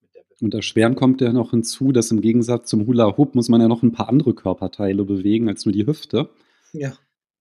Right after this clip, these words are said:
Speaker 2: Ist jetzt zumindest meine Annahme, oder? Beim Hula-Hoop-Reifen, da muss man ja wirklich nur die Hüfte bewegen und macht gar nichts anderes. Und beim Golfschwung, da muss man ja schon ganz schön viele Körperteile irgendwie kontrollieren und in eine richtige Reihenfolge bringen.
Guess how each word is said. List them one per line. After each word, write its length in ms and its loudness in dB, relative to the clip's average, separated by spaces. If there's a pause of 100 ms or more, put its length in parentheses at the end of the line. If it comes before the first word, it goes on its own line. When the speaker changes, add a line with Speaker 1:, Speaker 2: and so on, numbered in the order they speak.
Speaker 2:
Ist 100 -2
jetzt 120 2
zumindest 320 6
meine 200 4
Annahme, 420 4
oder? 240 4
Beim 160 4
Hula-Hoop-Reifen, 880 2
da 80 6
muss 180 4
man 140 4
ja 100 4
wirklich 300 -2
nur 80 4
die 100 4
Hüfte 240 -2
bewegen 400 2
und 160 0
macht 200 -6
gar 140 2
nichts 200 0
anderes. 480 2
Und 80 2
beim 160 4
Golfschwung, 500 4
da 80 6
muss 160 2
man 120 4
ja 100 2
schon 240 2
ganz 160 2
schön 120 -2
viele 360 -2
Körperteile 960 -4 (120)
irgendwie 460 -4
kontrollieren 960 -2
und 240 -8
in 140 -8
eine 100 -8
richtige 400 -8
Reihenfolge 600 -6
bringen. 320 -20